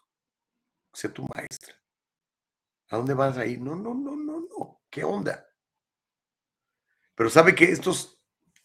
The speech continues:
estos delincuentes sexuales disfrazados de maestros, estos pedófilos disfrazados de maestros, saben muy bien cuál es el niño vulnerable. Un niño sólido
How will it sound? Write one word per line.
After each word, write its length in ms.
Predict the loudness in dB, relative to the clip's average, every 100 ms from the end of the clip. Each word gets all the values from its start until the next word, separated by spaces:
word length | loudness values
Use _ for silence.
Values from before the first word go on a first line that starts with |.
| _ _ _
estos 300 | -2 0 4
delincuentes 680 | 4 4 0 0 0 -4
sexuales 840 | -4 -6 0 0 0 -10 -14 -16 _ _
disfrazados 540 | -6 -4 -6 -4 -2
de 80 | -4
maestros, 680 | -6 -8 -10 -14 -20 -20 _ _ _ -20 _ _ _
estos 300 | -6 -2 -4
pedófilos 720 | 2 0 2 0 0 -6 -6
disfrazados 420 | -8 -10 -8 -6 -6
de 60 |
maestros, 680 | -6 -10 -14 -18 -20 -20 _ _ _ _ _ _ _ _ _ _ _
saben 380 | 6 8 8
muy 220 | 6 4 4
bien 180 | 2 2
cuál 180 | 0
es 120 | 0 -2
el 140 | -2
niño 180 | -2 -4
vulnerable. 720 | -4 -6 -8 -10 -12 -16 -20 _ _ _ _ _ _ _ _ _ _ _ _ _ _ _ _ _ _ _
Un 100 | 4
niño 200 | 6 4
sólido 800 | 6 8 10 8 4 -4 -14